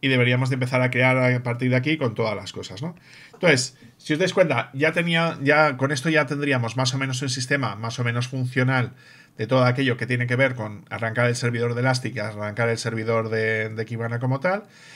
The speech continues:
En el siguiente vídeo vamos a intentar realizar una instalación desde cero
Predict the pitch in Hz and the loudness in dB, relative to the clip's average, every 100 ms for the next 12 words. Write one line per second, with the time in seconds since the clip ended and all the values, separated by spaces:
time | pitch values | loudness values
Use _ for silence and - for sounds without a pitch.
0 | - - 123 127 143 165 165 165 156 139 | -18 -4 -2 0 0 2 2 4 2 0
1 | - _ _ - 147 156 143 151 151 147 | -4 _ _ -2 0 0 0 -4 0 0
2 | 135 135 127 143 127 131 123 131 113 - | 2 0 2 0 2 0 0 0 0 0
3 | 139 127 104 - _ _ 117 113 110 107 | 2 2 -2 -14 _ _ -6 -4 -4 -6
4 | - 131 104 | -4 -4 -4